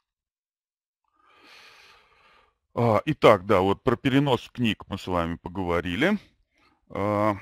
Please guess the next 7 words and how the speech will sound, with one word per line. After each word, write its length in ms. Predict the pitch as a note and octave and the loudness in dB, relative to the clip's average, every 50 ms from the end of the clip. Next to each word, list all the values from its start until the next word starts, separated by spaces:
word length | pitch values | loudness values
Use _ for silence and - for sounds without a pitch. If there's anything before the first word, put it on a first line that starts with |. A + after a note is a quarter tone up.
| - - - - - - - _ _ _ _ _ _ _ _ _ _ _ _ _ _ _ _ _ _ _ _ _ _ _ _ _ _ _ _ _ _ _ _ _ _ _ _ _ _ - _ _ - _ _ _ _ _ _ _ _ | -12 -20 -20 -20 -20 -20 -20 _ _ _ _ _ _ _ _ _ _ _ _ _ _ _ _ _ _ _ _ _ _ _ _ _ _ _ _ _ _ _ _ _ _ _ _ _ _ -20 _ _ -20 _ _ _ _ _ _ _ _
а, 460 | - G2 G#2 G#2 G#2 G2+ G2+ E2+ - - | -6 -2 0 0 2 2 0 0 -4 -6
теперь, 380 | - - G2+ - F#3 G3+ F#3 D3 | -12 -14 -6 -4 -4 -4 -4 -8
собственно, 460 | - - D#3+ C#3+ - - B2+ A#2+ A2 - _ _ _ _ _ | -8 -8 -8 -8 -4 -4 -4 -4 -4 -6 _ _ _ _ _
добавлень-, 600 | G2+ A#2 A2+ A#2+ B2+ B2 A#2 A#2 G#2+ G2+ F2+ D#2+ - | -8 -2 4 4 4 4 4 0 0 -2 -2 -4 -6
э, 380 | G#2+ G#2+ G2+ G2+ F#2+ F2 E2+ E2 - _ _ _ _ _ | -6 -4 -2 -2 -2 -2 -4 -8 -12 _ _ _ _ _
да, 280 | - A2 C3 A#2+ F#2+ D#2 | -4 2 4 4 4 4
вот, 220 | G#2+ C#3+ C#3 - | 2 -2 -4 -4